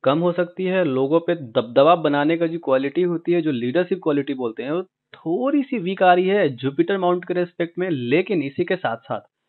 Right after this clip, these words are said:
स्पिरिचुअलिटी की तरफ काफ़ी जाएंगे, टीचिंग क्वालिटी काफ़ी अच्छी है।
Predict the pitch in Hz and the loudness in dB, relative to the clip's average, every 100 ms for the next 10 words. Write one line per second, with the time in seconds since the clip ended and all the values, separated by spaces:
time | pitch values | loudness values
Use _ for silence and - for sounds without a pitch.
0 | _ _ _ _ _ _ _ _ - _ | _ _ _ _ _ _ _ _ -20 _
1 | 160 170 170 160 202 220 226 226 220 214 | -2 -2 0 2 2 -2 -4 -2 -2 -2
2 | - 170 185 185 127 127 170 165 165 175 | -2 0 -2 -2 0 0 0 0 -2 -2
3 | 202 - 139 202 202 170 156 156 170 139 | -4 -4 -4 -2 0 2 2 0 0 -2
4 | - 156 143 170 165 214 | 0 -2 -2 -2 0 -2